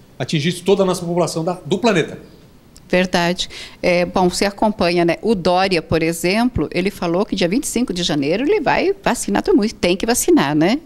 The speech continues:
Speaker 2: Foram intimados, né? <laughs>
Speaker 1: Não, mas se a vacina dele não tivesse submetida à análise da Anvisa, e até outro dia não tinha nenhuma empresa solicitando a aprovação da Anvisa, ele não vai poder aplicar. O estado de São Paulo é um estado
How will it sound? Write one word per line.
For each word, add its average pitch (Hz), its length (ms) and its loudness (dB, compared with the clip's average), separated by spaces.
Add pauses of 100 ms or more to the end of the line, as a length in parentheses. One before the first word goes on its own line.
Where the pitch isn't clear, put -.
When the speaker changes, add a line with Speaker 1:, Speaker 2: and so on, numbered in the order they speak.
Speaker 2:
Foram 170 180 0
intimados, 185 560 2
né? 151 220 4 (100)
<laughs> - 160 -2
Speaker 1:
Não, 220 60 4
mas 151 140 0
se - 40 2
a 175 60 2
vacina 180 400 2
dele 170 160 2
não 165 100 2
tivesse 165 280 0
submetida 160 520 -2
à 120 40 0
análise 123 300 -2
da 151 100 -2
Anvisa, 113 440 -2
e 104 80 -2
até 151 220 4
outro 180 260 2
dia 139 220 -2
não 139 100 -2
tinha 151 180 -2
nenhuma 185 640 2
empresa 123 480 0
solicitando 120 720 -2 (800)
a 110 100 0
aprovação 135 640 2
da 120 100 0
Anvisa, 120 520 0 (840)
ele 240 100 2
não 214 60 2
vai 143 80 4
poder 143 200 0
aplicar. 165 480 0
O 104 40 -10
estado 139 460 -2
de - 80 -10
São 123 160 -4
Paulo 156 380 4
é 131 40 -2
um 135 60 -6
estado 139 440 -2